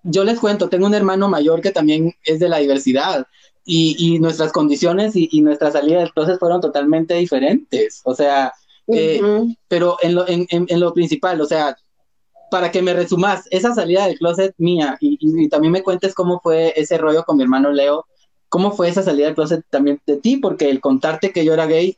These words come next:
Speaker 1: yo tengo en mente muy presente cómo fue, pero desde ti, desde, desde tu corazón, ¿cómo fue esa, esa experiencia?
Speaker 2: Eh, bueno, eh, primero con, con Leito,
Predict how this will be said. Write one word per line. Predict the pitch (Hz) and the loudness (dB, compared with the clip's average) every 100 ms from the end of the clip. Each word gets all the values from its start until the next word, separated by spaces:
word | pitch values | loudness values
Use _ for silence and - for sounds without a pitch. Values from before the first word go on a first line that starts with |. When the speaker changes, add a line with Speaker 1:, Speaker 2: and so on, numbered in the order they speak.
| _ | _
Speaker 1:
yo | 147 156 - | -4 -2 -2
tengo | 180 165 147 147 139 | -2 0 2 2 2
en | 147 151 151 | 2 4 4
mente | 160 170 175 | 2 0 0
muy | 170 170 | 0 0
presente | 170 160 160 156 | 0 0 -2 -2
cómo | 156 131 | -2 -2
fue, | 127 202 | 0 -2
pero | 139 127 120 _ - _ - | 0 -2 -2 _ -20 _ -4
desde | 127 143 127 | -2 0 0
ti, | 156 165 | 2 2
desde, | 175 160 | 2 0
desde | 143 139 | 0 -2
tu | 135 | -2
corazón, | 131 117 135 | -2 0 0
¿cómo | 170 170 | 0 -2
fue | 165 160 | -2 0
esa, | 160 147 131 - | 0 0 0 -4
esa | 131 | -6
experiencia? | 147 - 127 127 127 - 117 _ - _ - _ - | -4 -2 0 2 0 -2 -8 _ -20 _ -20 _ -2
Speaker 2:
Eh, | 202 190 | 0 2
bueno, | 185 196 202 170 151 - - | 2 2 0 0 -4 -10 -4
eh, | 202 190 180 - _ _ _ _ - | 0 2 0 -4 _ _ _ _ -6
primero | 214 226 262 302 320 | -2 0 2 0 0
con, | 262 220 202 185 | 0 2 2 2
con | 208 202 | 2 2
Leito, | 196 220 277 311 294 | 2 0 -2 -2 -2